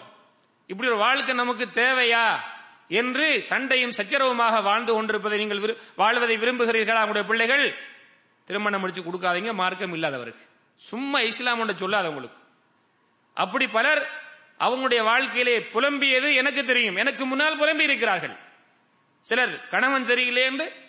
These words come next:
சிலர் மனைவி சரியில்லை. இது மாதிரி தான் பெண்ணை முடிக்கும் போது. பெண்ணை முடிக்கக்குள்ள அதிகமானவங்க பாக்குறேன் என்று சொன்னா, இப்ப எங்க பகுதிகள் எல்லாம் ஒரு, ஒரு பெரிய, பெரிய லேட்டஸ்ட் விஷயம் என்னன்னு சொன்னா, நான் முடிக்கிற பெண்ணு வந்து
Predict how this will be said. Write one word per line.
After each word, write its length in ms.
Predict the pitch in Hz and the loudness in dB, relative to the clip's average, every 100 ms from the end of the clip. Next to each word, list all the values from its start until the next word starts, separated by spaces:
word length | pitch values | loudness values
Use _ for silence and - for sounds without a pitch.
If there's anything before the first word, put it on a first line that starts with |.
| - | -6
சிலர் 280 | 240 269 | 0 0
மனைவி 360 | 262 262 320 311 | 0 0 2 2
சரியில்லை. 440 | 262 254 226 208 | 2 2 2 0
இது 140 | 214 285 | 0 0
மாதிரி 220 | 277 262 | 0 0
தான் 140 | 269 | -2
பெண்ணை 220 | 214 269 277 | -2 -2 0
முடிக்கும் 300 | 247 208 214 | 0 -2 -4
போது. 200 | 190 135 - _ _ _ _ _ | -4 -6 -18 _ _ _ _ _
பெண்ணை 300 | 196 254 294 | -8 -2 0
முடிக்கக்குள்ள 480 | 269 254 247 220 240 220 | 0 0 -2 0 2 2
அதிகமானவங்க 560 | 214 285 269 254 233 214 | 2 2 2 2 0 0
பாக்குறேன் 380 | 196 220 208 202 | 0 0 0 -2
என்று 160 | 180 165 | -2 -4
சொன்னா, 580 | 160 147 180 190 196 196 - - _ _ | -6 -2 0 2 0 -4 -16 -20 _ _
இப்ப 200 | 208 214 | -6 -2
எங்க 240 | 214 269 | -2 0
பகுதிகள் 460 | 240 233 240 226 208 | 0 0 0 0 0
எல்லாம் 480 | 202 220 233 214 - | 0 0 -2 -6 -10
ஒரு, 180 | 180 185 160 - _ | -8 -8 -8 -20 _
ஒரு 280 | - 170 175 | -4 -2 -2
பெரிய, 320 | 160 214 208 | -4 -2 -2
பெரிய 260 | - 208 226 | -2 -2 0
லேட்டஸ்ட் 640 | 185 196 269 254 269 - | 2 2 2 2 -2 -4
விஷயம் 300 | 208 202 226 | -6 -2 0
என்னன்னு 200 | 214 196 | 0 -4
சொன்னா, 380 | 175 180 233 254 - - - | -6 -2 -2 -2 -8 -18 -12
நான் 360 | 185 214 226 220 | -2 0 0 -2
முடிக்கிற 280 | 254 226 240 | -2 0 -2
பெண்ணு 280 | 196 226 247 | 0 -2 0
வந்து 360 | 214 220 285 | -2 -2 -4